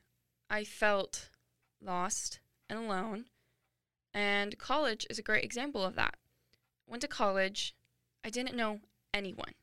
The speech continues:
I had no one. And there were times where I would say to myself, "Maybe I'm not as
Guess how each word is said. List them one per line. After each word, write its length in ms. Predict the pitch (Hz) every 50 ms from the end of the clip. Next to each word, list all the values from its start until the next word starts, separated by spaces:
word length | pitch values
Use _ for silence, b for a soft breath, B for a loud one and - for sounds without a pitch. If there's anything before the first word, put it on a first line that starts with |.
| _ _ _ _ _ _ _ _ _ _ -
I 40 |
had 200 | - 220 202 196
no 200 | 202 202 196 190
one. 180 | 180 - - - _ b b b b b b b b b b _
And 560 | - 202 196 190 190 190 185 190 214 214 - - _ _ _ _ _ _ _ _ _ _ _ _ _ _ _ _ _ _ _ _ _ _ _ _ _ _ _ _ _
there 220 | - 214 220 220 220
were 100 | 220 220
times 920 | - - - 254 254 277 277 247 208 202 196 196 202 214 - - - - _ _
where 300 | - 226 208 208 196 196
I 120 | 190 190
would 140 | 196 196 196
say 160 | - - 226
to 80 | 233 220
myself, 580 | 208 196 190 - 196 190 190 190 190 - - _ _ _
"Maybe 340 | - 208 208 208 233 240 285
I'm 200 | 294 277 247 214
not 340 | 202 202 196 196 202 - - _ _ _ _ _ -
as 240 | 196 202 190 -